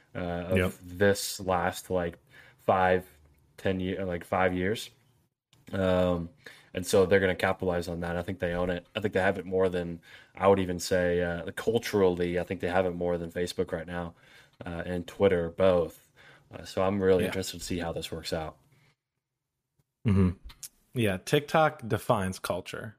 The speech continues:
Speaker 2: right now. Um, I, I was surprised that they hadn't really said anything about N F Ts before, 'cause obviously t-,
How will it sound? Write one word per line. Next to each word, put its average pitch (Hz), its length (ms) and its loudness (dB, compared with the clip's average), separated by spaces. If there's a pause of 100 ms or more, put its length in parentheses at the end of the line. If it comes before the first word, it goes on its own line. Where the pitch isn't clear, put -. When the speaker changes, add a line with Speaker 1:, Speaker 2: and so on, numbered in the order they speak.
(120)
Speaker 2:
right 90 200 -6
now. 92 300 -12 (540)
Um, 104 540 -2 (120)
I, 127 200 4
I - 20 4
was 123 200 4
surprised 127 1000 2 (220)
that 107 500 2 (500)
they 110 200 0
hadn't 104 360 -2
really 120 180 2
said 117 220 0
anything 120 260 0
about 113 200 0
N 117 80 0
F 117 100 0
Ts 117 220 -2
before, 120 460 0
'cause 98 460 -4 (120)
obviously 98 400 -10
t-, - 120 -20